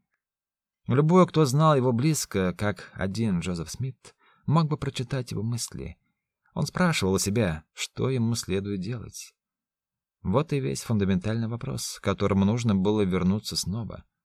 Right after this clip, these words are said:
С какой целью он приложил столько усилий, чтобы отобрать свет человечества? Здесь был глава и главный виновник преступления, которое он стремился устранить,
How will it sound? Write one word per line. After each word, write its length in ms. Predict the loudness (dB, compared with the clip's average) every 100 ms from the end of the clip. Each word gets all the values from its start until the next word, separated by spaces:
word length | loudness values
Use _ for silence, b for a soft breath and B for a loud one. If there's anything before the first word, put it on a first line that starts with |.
| _ _
С 100 | -8
какой 240 | -6 0 0
целью 460 | 2 4 6 6
он 120 | 6 4
приложил 640 | 4 4 2 2 -2 -2
столько 360 | -4 -4 -4
усилий, 360 | -4 -4 -4 -4
чтобы 360 | -4 -2 -2 -4
отобрать 580 | -10 -6 -4 -2 -4 -6
свет 280 | -4 -4 -4
человечества? 760 | -6 -8 -8 -10 -12 -14 -16 -18 _ _ _ _ _ _ -2
Здесь 400 | 0 4 4 6
был 240 | 4 4
глава 540 | 4 2 2 0 -2 -6 b b b
и 120 | 2
главный 440 | 6 8 8 8
виновник 400 | 6 6 4 0
преступления, 680 | -2 -4 -4 -2 0 2 0
которое 520 | 0 -2 -2 -4 -4
он 160 | -2 -2
стремился 520 | -2 -2 0 -2 -4
устранить, 640 | -4 -6 -6 -4 -4 -8